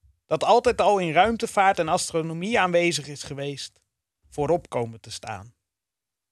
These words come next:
Dat is gerechtvaardigd, want zoals ik net al zei, de maan is altijd al van dichters,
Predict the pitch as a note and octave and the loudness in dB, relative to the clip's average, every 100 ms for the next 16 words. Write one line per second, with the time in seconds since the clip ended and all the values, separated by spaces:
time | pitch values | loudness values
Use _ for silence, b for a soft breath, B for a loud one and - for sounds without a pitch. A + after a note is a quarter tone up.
0 | _ _ _ A#2+ B2+ - B2+ C3+ - E3 | _ _ _ -12 -10 -6 -4 -4 2 4
1 | D#3 A#2+ C3+ - _ _ _ _ _ _ | 4 4 -2 -8 _ _ _ _ _ _
2 | B2+ A2+ C3 A#2+ C3 D#3+ E3+ B2+ C3+ B2 | -10 -4 -4 -4 -2 0 0 0 -2 -2
3 | C3 _ _ _ _ _ A#2+ B2 D3 D3 | -6 _ _ _ _ _ -6 0 2 2
4 | C3 B2 A#2+ D3+ D3 A#2+ A2+ A#2 A2 G#2+ | -2 -6 0 4 4 2 -4 -6 -12 -14
5 | - - - - | -16 -18 -20 -20